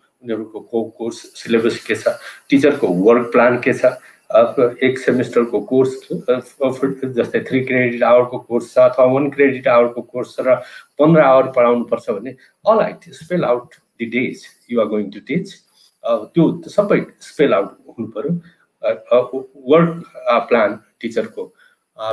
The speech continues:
विद्यार्थीको हातमा पहिले जानु पऱ्यो, उसको syllabus पहिले, अ, पहिले जानु पऱ्यो र त्यस पछाडि त्यो, अ, एकाडेमिक calendar पनि त्यसैभित्र चाहिँ रहनु पऱ्यो र त्यस पछाडि, अ, अब, अब, अब हामीले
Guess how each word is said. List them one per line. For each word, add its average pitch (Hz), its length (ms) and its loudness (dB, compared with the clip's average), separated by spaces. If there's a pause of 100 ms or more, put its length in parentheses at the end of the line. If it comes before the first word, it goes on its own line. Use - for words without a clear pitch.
विद्यार्थीको 120 540 0
हातमा 110 240 -6
पहिले 123 300 -4
जानु 123 520 -4
पऱ्यो, 147 220 -4
उसको - 240 -10
syllabus 110 400 -4
पहिले, 131 400 -2
अ, 123 120 -2
पहिले 135 320 0
जानु 139 260 2
पऱ्यो 165 360 0 (340)
र 131 200 6 (360)
त्यस 185 260 2
पछाडि 143 300 2 (480)
त्यो, 208 240 4
अ, - 320 -6
एकाडेमिक 170 680 0
calendar 156 440 2
पनि - 480 -10
त्यसैभित्र 135 600 -4 (380)
चाहिँ 127 240 0
रहनु 120 240 -2
पऱ्यो 143 360 -4
र 135 160 -2
त्यस 202 320 -2
पछाडि, 143 380 -4 (360)
अ, 135 320 0 (480)
अब, 143 320 -2 (580)
अब, 147 420 2
अब 175 160 6
हामीले 117 640 -6